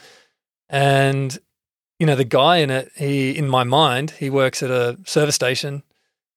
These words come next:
and he's got overalls that are, you know, um, sort of worn halfway, so tied around his waist,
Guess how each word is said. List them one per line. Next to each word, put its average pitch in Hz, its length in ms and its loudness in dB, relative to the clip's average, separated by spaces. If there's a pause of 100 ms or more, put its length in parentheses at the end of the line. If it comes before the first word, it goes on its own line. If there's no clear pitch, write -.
and 135 420 -2
he's 143 240 -8
got 135 300 2
overalls 139 480 2
that 127 120 0
are, 120 260 0
you 160 100 -8
know, 131 200 -4 (800)
um, 131 380 -2
sort 143 180 -2
of 123 80 -6
worn 139 280 2
halfway, 135 520 0
so 131 140 -2
tied 135 300 0
around 127 180 -2
his 120 140 -6
waist, 127 420 -2